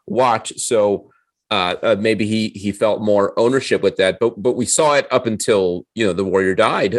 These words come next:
uh, uh, eight years ago. There was, there was clearly a lot of affection from McMahon,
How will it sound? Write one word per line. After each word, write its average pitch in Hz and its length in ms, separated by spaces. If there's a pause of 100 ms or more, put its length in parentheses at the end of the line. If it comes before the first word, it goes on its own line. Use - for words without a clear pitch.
uh, 78 320
uh, 73 220
eight 101 140
years 143 320
ago. 95 400 (720)
There 131 160
was, 110 200
there 139 100
was - 120
clearly 160 400
a 117 60
lot 117 320
of 98 80
affection 98 720
from 104 720
McMahon, 95 720